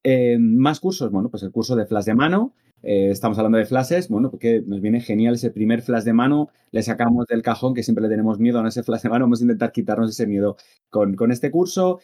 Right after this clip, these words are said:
También tenemos un curso de retrato en exteriores, porque no todo va a ser estudio, no todo va a ser interior. El exterior nos, nos da esas pautas para aprovechar desde una localización abandonada, un parque, eh, una zona un poco más de, mm, naturaleza, bueno,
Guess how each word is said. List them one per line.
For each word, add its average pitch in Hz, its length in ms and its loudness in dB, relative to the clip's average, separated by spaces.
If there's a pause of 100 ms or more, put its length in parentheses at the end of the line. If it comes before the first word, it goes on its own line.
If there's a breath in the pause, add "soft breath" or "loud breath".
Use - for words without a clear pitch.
(140 soft breath)
También 135 220 2
tenemos 143 220 0
un 147 80 -2
curso 147 260 0
de 135 100 2
retrato 131 340 0
en 127 60 4
exteriores, 170 760 0 (240)
porque 131 300 0
no 139 100 2
todo 139 160 2
va 135 60 2
a 127 40 -2
ser 135 120 0
estudio, 147 320 0
no 131 100 2
todo 123 160 0
va 127 80 0
a - 20 -2
ser 123 120 -2
interior. 131 600 0 (300)
El 120 220 2
exterior 123 420 0
nos, 131 300 -2
nos 120 360 2
da 120 200 0
esas 123 200 -4
pautas 127 640 0
para 123 160 0
aprovechar 120 640 -2
desde 113 280 0
una 117 200 2
localización 117 640 0
abandonada, 175 800 0 (180 loud breath)
un 127 140 -2
parque, 127 640 2 (200 soft breath)
eh, 107 540 2
una 113 480 0
zona 107 220 -2
un 104 60 -2
poco 113 180 -2
más 107 180 -2
de, 104 300 2
mm, 98 260 0
naturaleza, 117 720 0
bueno, 117 240 -6